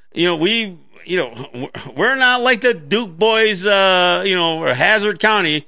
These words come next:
you know, uh, uh, smuggling, uh, uh, you know, moonshine, uh, back and forth from reservation to reservation. No, that wasn't even a business we were into.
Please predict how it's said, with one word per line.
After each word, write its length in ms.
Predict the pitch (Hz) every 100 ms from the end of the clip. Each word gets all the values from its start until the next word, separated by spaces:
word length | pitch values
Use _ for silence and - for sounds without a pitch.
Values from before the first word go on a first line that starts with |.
| - - -
you 120 | 147
know, 200 | 147 135
uh, 200 | 147 - -
uh, 60 | 143
smuggling, 600 | - 151 196 185 190 175
uh, 200 | 170 160
uh, 280 | 143 139 147
you 120 | 165 156
know, 100 | 135
moonshine, 600 | 156 254 - 151 117 120
uh, 260 | 120 123 107 - - - - -
back 280 | 123 143
and 100 | 139
forth 220 | 120 135 120
from 140 | 117
reservation 460 | 123 110 117 110 110
to 60 |
reservation. 600 | 104 101 95 92 90 123 - - - -
No, 320 | 214 285 185 - -
that 220 | - 320
wasn't 320 | 349 226 180 175
even 180 | 175
a 60 | 156
business 340 | 139 214 202
we 160 | 190 214
were 80 | 220
into. 360 | 330 240 92